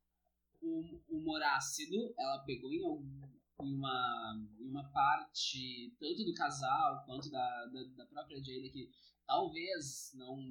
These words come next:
não fosse tão legal assim pra eles. A reação do Will também não foi algo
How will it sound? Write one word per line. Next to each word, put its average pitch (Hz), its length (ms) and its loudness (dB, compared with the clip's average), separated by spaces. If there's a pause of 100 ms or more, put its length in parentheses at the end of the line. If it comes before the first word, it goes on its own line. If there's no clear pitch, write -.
(180)
não 123 160 -14
fosse 135 300 -14
tão 120 120 -8
legal 110 280 0
assim 107 220 -6
pra 127 120 -4
eles. 127 400 0 (360)
A 311 180 6 (140)
reação 220 600 0
do 339 140 2
Will 160 460 2
também 214 400 0
não 262 280 4 (180)
foi 381 440 -2
algo 139 680 0